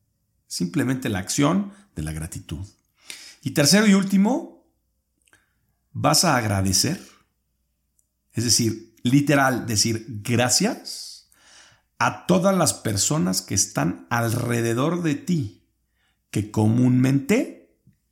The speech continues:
no le das las gracias, o nunca, ni siquiera los has mirado. Por ejemplo, tu esposo, tu esposa, que das por hecho que está ahí, que das por hecho que trabaja,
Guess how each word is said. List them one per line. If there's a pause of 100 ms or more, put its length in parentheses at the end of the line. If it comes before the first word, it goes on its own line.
(140)
no
le
das
las
gracias, (140)
o
nunca, (480)
ni
siquiera (440)
los
has
mirado. (1120)
Por
ejemplo, (1160)
tu
esposo, (920)
tu
esposa, (480)
que
das
por
hecho (360)
que
está
ahí, (160)
que
das
por
hecho
que
trabaja,